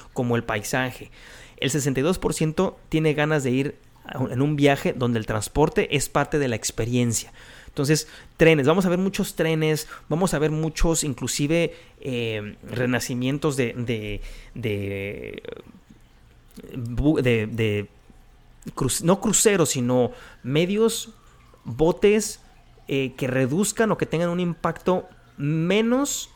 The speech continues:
grande que un crucero, que un motor a diésel, que un motor, probablemente veamos motores a bo-, a vapor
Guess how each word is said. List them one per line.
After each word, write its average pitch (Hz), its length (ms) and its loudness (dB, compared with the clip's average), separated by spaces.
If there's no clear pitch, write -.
grande 190 680 2
que 143 140 0
un 165 180 0
crucero, 165 640 0
que - 80 -2
un 151 220 -2
motor 160 320 2
a 147 80 0
diésel, 147 420 0
que 135 140 -2
un 139 60 -2
motor, 147 440 0
probablemente 160 380 0
veamos 147 400 4
motores 135 400 2
a 143 60 -2
bo-, 110 180 -4
a 107 220 -2
vapor 120 560 4